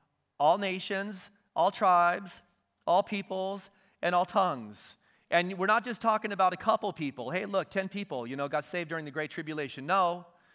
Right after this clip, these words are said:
that's not what we're saying. Th-, it was a multitude that was so great, no one could number it. No one could number it. So look, the, there's a vastness of God's work during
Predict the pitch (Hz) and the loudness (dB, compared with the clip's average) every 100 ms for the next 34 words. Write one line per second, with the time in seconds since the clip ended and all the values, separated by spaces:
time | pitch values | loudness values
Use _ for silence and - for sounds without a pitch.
0 | _ _ - 165 180 185 180 165 160 190 | _ _ -2 0 2 0 0 -4 -4 -2
1 | 175 147 135 _ _ _ 131 - 170 165 | -2 -2 -8 _ _ _ -12 -6 -4 -2
2 | 156 160 170 220 220 226 - 214 185 165 | -2 0 0 0 -2 -6 -6 -6 -4 -6
3 | 156 151 - 180 202 151 160 160 - 151 | -4 -6 -2 -2 -2 -4 -4 -4 -8 -6
4 | 165 190 196 190 185 170 170 151 131 117 | -2 -2 -2 -6 -8 -6 -6 -6 -8 -10
5 | _ - _ _ - 147 170 196 214 214 | _ -20 _ _ -16 -6 0 2 0 -4
6 | 208 175 175 196 156 127 - 165 165 202 | -6 -6 -6 -6 -6 -6 -4 -4 -2 -6
7 | - 151 135 - _ - 196 156 143 123 | -4 -6 -6 -10 _ -6 -4 -2 -4 2
8 | 160 180 208 208 - 180 139 - - 143 | 6 8 8 4 -4 -6 -6 -6 -6 -6
9 | 127 156 151 139 135 151 147 127 143 127 | -2 0 0 -2 -8 -2 0 -2 -6 -10
10 | 160 185 160 131 127 | -6 -4 -4 -4 -6